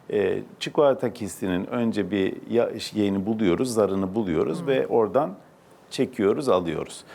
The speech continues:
Speaker 1: Ama bu her zaman bu kadar kolay olmuyor. Bazen yumurtalık dokusuna öyle bir kaynamış oluyor ki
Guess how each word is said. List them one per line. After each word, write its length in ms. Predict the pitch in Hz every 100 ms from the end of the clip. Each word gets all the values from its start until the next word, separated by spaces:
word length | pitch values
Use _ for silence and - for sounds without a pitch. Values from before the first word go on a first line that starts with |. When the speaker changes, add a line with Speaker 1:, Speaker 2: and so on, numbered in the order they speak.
| - -
Speaker 1:
Ama 320 | 147 160 165 147
bu 100 | 156
her 140 | 170
zaman 300 | 143 135 139
bu 60 | 135
kadar 380 | 139 127 127
kolay 280 | - 110 135
olmuyor. 500 | 117 107 98 80 82
Bazen 280 | 113 127 139
yumurtalık 640 | 117 101 107 110 135 139
dokusuna 440 | 117 - - 110 92
öyle 300 | 95 110 139
bir 60 |
kaynamış 540 | 131 104 95 95 107 -
oluyor 360 | 92 131 165
ki 300 | - 85 113